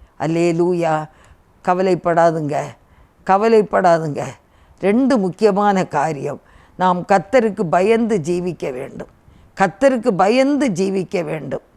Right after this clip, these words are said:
எதை செய்தாலும் கர்த்தர் நம்மை பார்த்து கொண்டிருக்கிறார் என்பது நம் அறிவிலே இருக்க வேண்டும். நாம் கர்த்தருக்கு பயப்படும்போது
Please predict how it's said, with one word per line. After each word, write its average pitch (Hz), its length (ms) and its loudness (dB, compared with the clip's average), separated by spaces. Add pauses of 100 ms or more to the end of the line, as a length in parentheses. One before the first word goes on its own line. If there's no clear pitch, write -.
(540)
எதை 226 420 2
செய்தாலும் 247 680 2 (340)
கர்த்தர் 233 480 2
நம்மை 214 320 0
பார்த்து 202 520 0
கொண்டிருக்கிறார் 180 800 -2 (320)
என்பது 196 680 2 (1000)
நம் 180 220 -2
அறிவிலே 185 520 2
இருக்க 170 360 0
வேண்டும். 151 380 -4 (500)
நாம் 175 420 0
கர்த்தருக்கு 202 520 2
பயப்படும்போது 196 1000 2